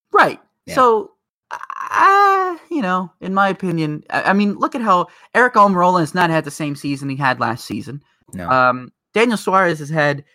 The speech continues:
Speaker 1: some good runs, flashes of good runs, just like Clint Bowyer has, but just, they just not, haven't been there. And then you got Kevin Harvick, who's just perfect for some reason, and
Speaker 2: Yeah.
Speaker 1: I don't know why. Um, anyway, so the last major rides up for grabs right now are the Stewart-Haas number forty-one.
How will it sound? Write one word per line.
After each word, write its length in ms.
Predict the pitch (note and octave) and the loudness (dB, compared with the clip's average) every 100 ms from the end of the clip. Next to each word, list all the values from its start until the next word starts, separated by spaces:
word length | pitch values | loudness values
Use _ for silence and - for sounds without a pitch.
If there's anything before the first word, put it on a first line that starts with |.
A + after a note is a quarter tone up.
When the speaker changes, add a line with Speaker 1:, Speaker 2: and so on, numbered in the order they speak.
| _ | _
Speaker 1:
some 240 | - B3+ A#3 | -12 -8 -2
good 240 | - C#4+ | 2 4
runs, 320 | F3 F3+ G3+ | 4 4 2
flashes 460 | - F3+ F3 - D3+ | -2 2 2 0 -14
of 120 | C3 | -8
good 180 | D#3 D3 | -4 -4
runs, 320 | C3+ C3+ C#3+ | -2 -4 -4
just 220 | - G#3+ | -12 -6
like 160 | A3+ F#3 | -6 -6
Clint 220 | - F3 | -6 -6
Bowyer 260 | C#3 C#3 B2+ | -4 -4 -2
has, 320 | B2+ C3 F3 | 0 0 -2
but 140 | - F#3+ | -8 -12
just, 260 | A3+ - | -12 -14
they 140 | F3+ F3 | -14 -12
just 220 | E3+ - | -12 -4
not, 180 | D3+ C#3 | -4 -2
haven't 320 | C3 B2+ - | -4 -4 -8
been 240 | A2+ A2+ | -8 -8
there. 240 | A#2 C3+ - _ _ _ - | -6 -8 -8 _ _ _ -6
And 180 | G3+ A3 | -2 0
then 180 | A3 | 0
you 60 | A3 | -2
got 200 | G#3 G3+ _ _ | -4 -6 _ _
Kevin 220 | A#3+ A#3 | -6 2
Harvick, 340 | A#3 A#3 D3 | 2 2 0
who's 180 | E3+ E3 | -6 -10
just 320 | - F#3 - - _ _ _ _ _ | -6 -6 -8 -18 _ _ _ _ _
perfect 420 | A3 G#3 C3 - | -6 -6 -8 -10
for 140 | - | -18
some 220 | C#3 C#3+ B2 | -10 -10 -8
reason, 440 | B2 A2 A2 A2 _ | -10 -10 -14 -16 _
and 220 | A#2 A#2+ | -14 -10
Speaker 2:
Yeah. 140 | A#2 C3 | -8 -8
Speaker 1:
I 40 | |
don't 120 | C3+ | -8
know 80 | D3 | -10
why. 280 | D3 E3+ B2 - - - - | -6 -6 -6 -10 -20 -18 -2
Um, 360 | D3 B2 F3 E3+ | 0 2 2 2
anyway, 380 | F#3 E3+ C#3+ | 2 2 2
so 360 | C3+ - D#3+ C#3+ - - - | 0 2 2 2 -2 -12 -2
the 60 | |
last 280 | E3+ B3 - | 2 2 2
major 300 | A#3 A3 G3+ | 0 0 0
rides 340 | E3 E3 D#3+ - | 2 2 0 -4
up 160 | E3 | -6
for 100 | - | -8
grabs 440 | C#3+ C#3+ C#3 B2 C3 | -4 0 0 0 0
right 180 | D3+ | 0
now 220 | D3+ D3 C3+ | 2 0 0
are 60 | |
the 40 | A#2 | -2
Stewart-Haas 520 | - G3 F3 D3+ D3 | -6 -4 2 2 2
number 140 | C3+ B2 | -6 -8
forty-one. 580 | F3 D#3+ B2+ B2 A#2 | -4 -4 -2 -4 -4